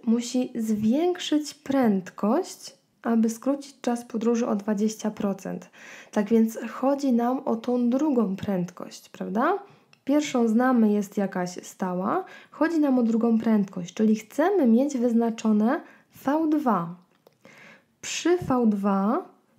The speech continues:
stoi zero osiem, czyli osiem dziesiątych, więc przepiszmy sobie jeszcze raz to równanie. V jeden równa się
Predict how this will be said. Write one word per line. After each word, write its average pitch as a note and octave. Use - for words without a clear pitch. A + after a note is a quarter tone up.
stoi C4
zero C4
osiem, A3
czyli A3
osiem G#3+
dziesiątych, G3+
więc A3+
przepiszmy B3+
sobie G#3
jeszcze G#3
raz G3+
to G3+
równanie. F#3
V A#3
jeden G3
równa G#3+
się G#3+